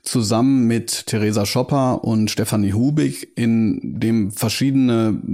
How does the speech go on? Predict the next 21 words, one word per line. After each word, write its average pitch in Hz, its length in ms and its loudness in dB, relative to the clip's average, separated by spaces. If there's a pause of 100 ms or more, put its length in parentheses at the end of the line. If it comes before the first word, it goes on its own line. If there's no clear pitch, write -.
(160)
Punkte, 143 440 0
die 110 120 0
sie 107 140 0
angehen 110 380 2
wollen, 101 560 0 (120)
deutlich 98 520 -2
gemacht 156 280 0
werden. 147 140 2
Das 117 140 0
fand 120 160 0
ich - 60 -4
erstmal 98 260 -2
schön. 151 260 2
Ich 113 120 0
fand's 110 180 0
auch 101 120 -4
gut, 120 160 -2
dass 101 120 -2
das 95 160 -4
überparteilich 135 760 0
ist. 113 220 -2